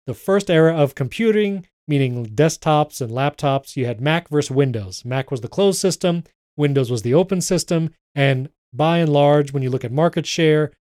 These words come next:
Windows won that era of computing. He went on to the second era of computing, being mobile devices. He directly compared iPhone versus Android. And interesting, in Zuckerberg's opinion,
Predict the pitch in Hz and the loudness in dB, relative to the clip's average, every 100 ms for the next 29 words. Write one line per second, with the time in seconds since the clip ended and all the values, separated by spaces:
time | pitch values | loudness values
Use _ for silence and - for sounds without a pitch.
0 | - 131 151 147 131 107 127 147 147 147 | -4 0 2 2 2 -2 0 2 2 0
1 | 147 _ _ _ 120 135 135 - 135 135 | -6 _ _ _ -4 -2 -2 -2 0 0
2 | 139 131 - 131 - 202 123 - _ _ | 0 -4 -4 -6 0 2 0 -4 _ _
3 | 135 127 127 127 131 120 - 202 202 190 | -6 -2 -2 -2 -4 -4 -2 -2 -2 2
4 | 170 160 147 - 143 185 196 226 143 120 | 4 4 2 -2 -4 -2 -2 0 -2 -2
5 | 120 151 175 165 143 143 147 170 - _ | 0 0 2 0 2 0 0 -4 -6 _
6 | _ _ 131 131 131 135 120 127 123 123 | _ _ -4 -2 0 -4 -6 -6 -6 -4
7 | 131 139 143 147 143 139 117 - - 190 | -2 -2 0 -2 -2 -4 -8 -10 -6 -4
8 | 233 156 123 113 143 _ _ - 175 262 | -2 0 -2 -2 -6 _ _ -4 -2 0
9 | 269 240 208 156 226 214 208 165 - 226 | 0 0 0 2 2 2 0 -2 -2 -2
10 | 170 127 | 0 -2